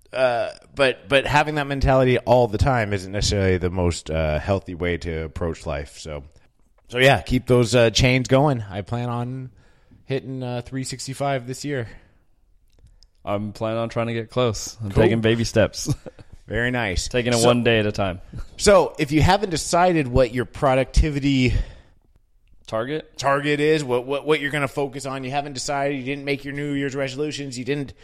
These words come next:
Speaker 1: really start anything, you kept on pushing off, you know, the diet starts Monday,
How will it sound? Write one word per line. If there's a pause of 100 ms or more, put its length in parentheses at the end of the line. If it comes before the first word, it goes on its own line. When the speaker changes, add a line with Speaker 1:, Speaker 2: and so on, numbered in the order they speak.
(220)
Speaker 1:
really
start
anything,
you
kept
on
pushing
off,
you
know,
the
diet
starts
Monday,